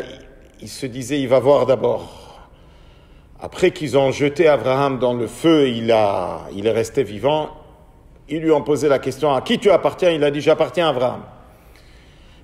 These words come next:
Ils l'ont jeté dans le feu, il a été brûlé. Mais quand même, c'est une personne qui a donné sa vie pour Dieu.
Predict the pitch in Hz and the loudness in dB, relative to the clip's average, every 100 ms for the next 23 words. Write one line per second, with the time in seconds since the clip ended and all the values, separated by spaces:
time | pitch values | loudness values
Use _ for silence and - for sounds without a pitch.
0 | - 208 233 233 180 214 220 202 185 165 | -2 4 6 6 4 4 4 4 4 0
1 | 143 190 165 139 127 131 101 110 104 - | 0 -2 -2 -2 -4 -6 -6 -8 -10 -12
2 | - - _ - - _ - - - - | -18 -20 _ -20 -20 _ -20 -20 -20 -20
3 | - _ - - - - - - _ - | -20 _ -20 -20 -20 -20 -20 -20 _ -16
4 | - - - - - - - - - - | -14 -18 -18 -20 -20 -20 -20 -20 -20 -20
5 | - - - - - - - - 98 - | -20 -20 -20 -20 -20 -20 -16 -8 -4 0
6 | 113 110 113 117 - - 104 - 110 - | 0 0 -2 -8 -14 -10 -10 -8 -8 -2
7 | 107 - 90 82 85 87 - - - - | -2 -2 -8 -8 -12 -18 -20 -20 -20 -4
8 | 98 87 98 101 - 90 78 78 - - | -4 -2 -4 -6 -6 -8 -8 -14 -18 -20
9 | - 113 110 135 | -12 -10 -8 -8